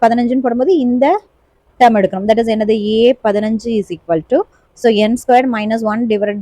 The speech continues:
by two n plus one. இதுல பிளஸ் ஒன் வரல, சாரி, மைனஸ் ஒன்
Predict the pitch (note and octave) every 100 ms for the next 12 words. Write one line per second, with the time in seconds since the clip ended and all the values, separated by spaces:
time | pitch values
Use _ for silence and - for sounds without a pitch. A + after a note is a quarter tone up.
0 | G#3 A#3 F4 _ _ _ _ _ - B3
1 | A#3+ A#3 C4 A#3 A3 A3+ F#3 F#3+ G3+ -
2 | - _ _ G3 F3+ F3+ F#3+ F#3+ A3+ G#3
3 | E3+ E3 - C4 - _ _ _ - _
4 | - F#3 E3 - F#3+ G#3 A3 G#3